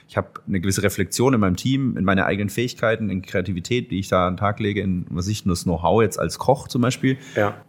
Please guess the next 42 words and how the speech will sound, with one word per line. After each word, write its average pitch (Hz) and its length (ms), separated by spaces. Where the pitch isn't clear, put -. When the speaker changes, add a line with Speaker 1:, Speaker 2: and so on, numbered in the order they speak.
Speaker 1:
Und 107 360
ich 90 140
weiß, 92 320
das 95 200
wird, 104 280
da 85 120
wird - 160
was 101 180
rauskommen, 78 480
ja. 90 140
Und 92 160
das 95 100
ist - 200
vielleicht 127 280
mal 110 100
ein 117 80
bisschen 120 200
besser, 196 340
ist - 100
mal 117 80
ein 117 60
bisschen 131 180
schlechter. 170 480
Speaker 2:
Genau. 107 240
Speaker 1:
Aber, 110 460
ne, 139 180
ich, - 280
ich - 100
habe 117 140
ein 117 40
Vertrauen 101 380
da 76 80
rein. 73 160
Das 95 80
ist 107 120
auch, - 200
glaub 101 120
ich, - 160
für - 140
Kreativität 92 640
wahnsinnig 92 420
wichtig, 85 400